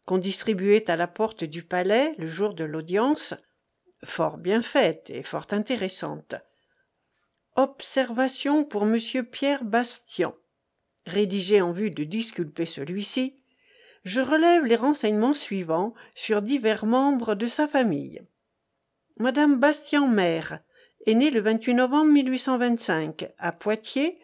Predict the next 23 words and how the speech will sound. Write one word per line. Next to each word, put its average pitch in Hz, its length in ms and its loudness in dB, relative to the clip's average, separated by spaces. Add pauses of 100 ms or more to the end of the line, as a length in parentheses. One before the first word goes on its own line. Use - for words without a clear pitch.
(460)
où 233 80 -4
son 180 260 -4
père, 294 600 2
monsieur 170 380 -4
de 170 220 0
Chartreux, 247 680 -2 (380)
avait 254 180 2
une 269 280 2
charge 262 680 0
d'agent 269 420 2
de 196 160 2
change 262 560 -2 (140)
peu 330 180 4
importante. 196 720 -2 (880)
Son 208 220 0
grand-père 208 480 0
maternel 208 760 0
était 202 300 -2
huissier 262 540 -2
dans 240 160 0
la 185 120 2
même 247 300 2
ville, 220 460 0